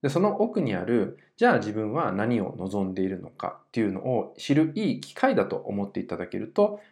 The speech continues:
まあ、次のステップに進みやすくなるんじゃないかなって思うんで、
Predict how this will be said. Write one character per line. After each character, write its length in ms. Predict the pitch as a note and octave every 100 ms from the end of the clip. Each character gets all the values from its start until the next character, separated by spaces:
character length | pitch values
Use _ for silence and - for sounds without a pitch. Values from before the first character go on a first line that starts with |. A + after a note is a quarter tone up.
| -
ま 80 | -
あ、 20 |
次 260 | - A#2+
の 100 | G2
ス 80 | -
テ 100 | -
ッ 140 | G#2 -
プ 80 |
に 100 | - -
進 340 | - - A#2+
み 60 | A#2
や 100 | F3
す 140 | G3
く 180 | - - -
な 100 | F#2
る 80 | F2+
ん 20 |
じ 60 |
ゃ 40 | E2+
な 60 |
い 40 | E2
か 100 | G#2
な 120 | B2
っ 100 | -
て 100 | -
思 300 | - F#2+ F2
う 40 |
ん 60 | E2
で、 340 | G#2+ - -